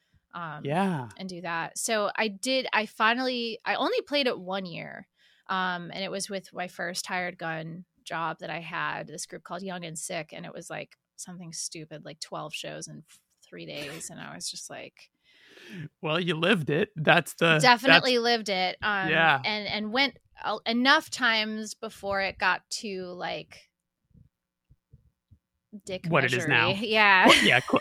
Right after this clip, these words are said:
Speaker 2: corporate,
Speaker 1: <laughs> Yeah.
Speaker 2: corporate sponsored. Yeah.
Speaker 1: Yeah. When it's, when it was, like, you could still find cool people that were undiscovered before it became a festival for people to be like, "Look who we discovered."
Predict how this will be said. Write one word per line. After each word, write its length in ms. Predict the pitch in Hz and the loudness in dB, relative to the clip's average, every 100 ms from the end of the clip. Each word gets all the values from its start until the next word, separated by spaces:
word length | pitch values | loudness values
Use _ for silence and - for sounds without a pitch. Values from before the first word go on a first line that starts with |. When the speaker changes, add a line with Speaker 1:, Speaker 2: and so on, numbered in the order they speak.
| - - | 0 -2
Speaker 2:
corporate, 600 | - 160 - 147 135 - - | 2 2 2 2 2 0 -12
Speaker 1:
<laughs> 140 | - - | -18 -2
Yeah. 400 | 226 214 180 147 | 4 6 4 2
Speaker 2:
corporate 40 | |
sponsored. 680 | - - 139 131 151 156 135 - | -2 2 2 4 2 0 -2 -2
Yeah. 280 | 147 202 185 | 2 4 4
Speaker 1:
Yeah. 240 | 180 185 - _ - | 2 -2 -12 _ -8
When 180 | 214 202 | -6 -4
it's, 180 | 202 - | -6 -10
when 160 | 220 208 | -4 -2
it 80 | 208 | -2
was, 160 | 208 214 | -2 -4
like, 140 | 190 | -4
you 100 | 196 | -6
could 140 | 208 | -10
still 180 | - 208 | -4 -6
find 440 | - 202 190 196 185 | -2 0 0 0 -6
cool 200 | 202 190 | -12 -12
people 640 | - 190 190 180 175 165 - | -10 -12 -8 -6 -6 -10 -6
that 140 | 180 175 | -6 -6
were 160 | 180 | -6
undiscovered 920 | 196 202 190 - 180 170 165 156 - - | -6 -6 -8 -8 -8 -6 -8 -8 -12 -16
before 720 | 185 - 175 160 160 156 160 _ _ _ - | -16 -10 -6 -4 -4 -6 -10 _ _ _ -16
it 120 | - | -14
became 320 | 180 185 160 | -12 -12 -12
a 40 | |
festival 460 | 160 160 160 165 160 | -8 -8 -8 -10 -12
for 80 | 185 | -12
people 200 | 170 160 | -14 -12
to 40 | |
be 100 | 160 | -10
like, 200 | 160 156 | -10 -8
"Look 280 | 202 277 302 | -2 -2 -2
who 240 | - 247 226 | -4 -2 -2
we 220 | 254 269 | -4 -6
discovered." 880 | 202 - - - 240 220 165 165 | -10 -10 -10 -2 -2 -2 -6 -8